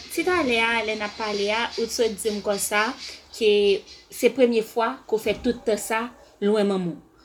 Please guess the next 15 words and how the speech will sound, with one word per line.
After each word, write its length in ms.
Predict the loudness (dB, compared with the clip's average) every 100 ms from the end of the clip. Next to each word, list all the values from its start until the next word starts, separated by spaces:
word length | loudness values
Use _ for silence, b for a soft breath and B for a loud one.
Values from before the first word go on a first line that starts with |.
| b
Donk, 260 | 0 0 -2 -6
kòman 400 | 0 0 0 -2
te 140 | 0
viv 460 | 0 0 -2 -2 -4 -4 -4
eksperyans 540 | -2 2 2 2 0
lan, 220 | -4 -4 -10 B B
kòman 260 | -4 -4 -2
sa 140 | -2
a 60 | -2
te 160 | 0
ye, 240 | 0 2 0
m 80 | 0
konnen 240 | -4 -4
se 140 | -2 -2
fi 140 | -2